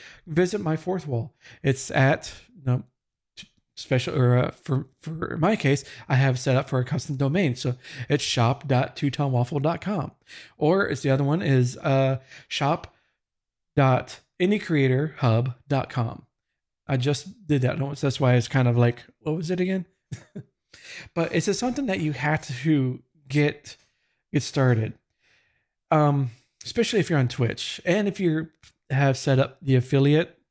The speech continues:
your affiliate status on Twitch, and you're, you're gonna have people, some, some people are going to subscribe to you. Uh, it don't, don't go through and say, "Hey, don't subscribe here. Go to my fourth wall. What are you doing? Stop it.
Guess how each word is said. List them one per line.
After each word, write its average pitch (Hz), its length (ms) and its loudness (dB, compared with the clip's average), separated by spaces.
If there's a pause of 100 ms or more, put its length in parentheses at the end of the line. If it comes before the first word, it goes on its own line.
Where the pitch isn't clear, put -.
(480)
your 135 260 2
affiliate 156 380 2
status 156 380 0
on 156 120 0
Twitch, 180 400 -4 (580)
and 147 460 2
you're, 175 140 4
you're 190 220 -4
gonna 240 160 0
have 247 160 -2
people, 170 520 2 (500)
some, 180 360 -2
some 196 180 -2
people 202 240 -2
are 170 220 2
going 208 220 -2
to 214 320 -2
subscribe 143 460 -4
to 143 100 0
you. 131 300 2 (320)
Uh, 175 220 -6
it 165 140 -4
don't, 175 480 -2
don't 208 320 -2 (360)
go 185 200 4
through 175 320 0
and 156 100 0
say, 156 200 2
"Hey, 156 260 2 (280)
don't 147 160 0
subscribe 180 420 0
here. 160 340 4 (440)
Go 160 140 4
to 202 340 0
my 196 140 4
fourth 190 360 0
wall. 127 420 -2 (680)
What 180 100 2
are 185 40 4
you 190 120 4
doing? 160 480 2
Stop 175 340 -4
it. 120 140 0